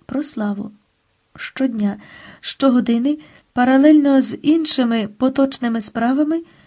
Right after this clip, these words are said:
думає про свою найменшу дочку. Вірить, що у тиху погоду з її дитиною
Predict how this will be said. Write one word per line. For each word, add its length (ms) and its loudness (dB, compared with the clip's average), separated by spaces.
думає 480 0
про 200 0
свою 380 2
найменшу 640 -2
дочку. 540 -4
Вірить, 520 -4
що 480 2
у 120 -2
тиху 380 -2
погоду 520 -2
з 100 -4
її 200 0
дитиною 640 0